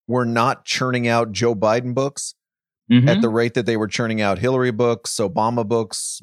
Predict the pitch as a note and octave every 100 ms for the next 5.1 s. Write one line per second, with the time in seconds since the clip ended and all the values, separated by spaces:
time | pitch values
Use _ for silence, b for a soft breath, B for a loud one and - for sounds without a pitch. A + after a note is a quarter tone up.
0 | D2 - B2 G#2+ G#2 A2 G#2 A#2+ A#2 G#2+
1 | A2+ - A#2+ A2 A2+ A2 A2 A2 B2+ -
2 | _ _ _ _ _ _ _ - C#3+ A#2+
3 | C4+ - D#3 F#3 F#3 A#2 G#2+ G2 G#2+ F#2+
4 | E2+ - F2+ F#2 E2 A#2+ G3+ G#3+ D#3+ C3